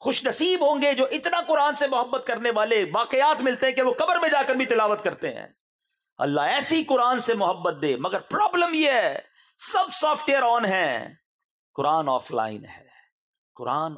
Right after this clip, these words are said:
ऑनलाइन करो, कुरान के साथ जिंदगी गुजारो। ये मेरे रब का कलाम और नबी पाक का मौजज़ा है।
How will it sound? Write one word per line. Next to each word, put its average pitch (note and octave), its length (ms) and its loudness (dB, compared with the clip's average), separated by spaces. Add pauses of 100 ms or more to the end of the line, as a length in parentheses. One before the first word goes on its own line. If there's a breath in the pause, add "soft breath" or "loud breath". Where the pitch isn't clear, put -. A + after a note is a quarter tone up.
(100)
ऑनलाइन G#2+ 540 -16
करो, - 200 -20 (640 soft breath)
कुरान G#3 420 0
के G3+ 140 -4
साथ E3+ 240 0
जिंदगी C#3+ 400 -4
गुजारो। C3+ 400 0
ये E3+ 100 2
मेरे A3 180 2
रब - 240 -2
का C#4 140 -4
कलाम C4 420 2
और C4 120 0
नबी F4 300 0
पाक C#4+ 300 0
का C#4+ 80 0
मौजज़ा G#3+ 520 0
है। B2 200 -8